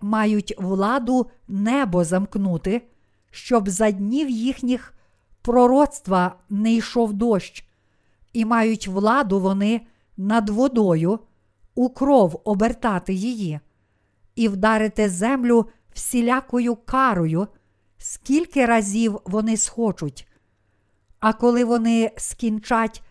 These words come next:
свідоцтво своє, то звірина, що з безодні виходить, із ними війну поведе,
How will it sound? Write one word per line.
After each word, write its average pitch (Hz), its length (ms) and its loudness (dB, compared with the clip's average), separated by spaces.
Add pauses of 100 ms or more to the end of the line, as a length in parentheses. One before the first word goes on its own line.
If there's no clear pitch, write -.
свідоцтво 208 920 -2
своє, 196 580 -2 (640)
то 233 160 2
звірина, 202 800 0 (280)
що - 540 2
з 180 140 -4
безодні 214 640 0
виходить, 214 680 0 (800)
із 220 260 0
ними 254 400 0
війну 254 480 0
поведе, 180 600 -2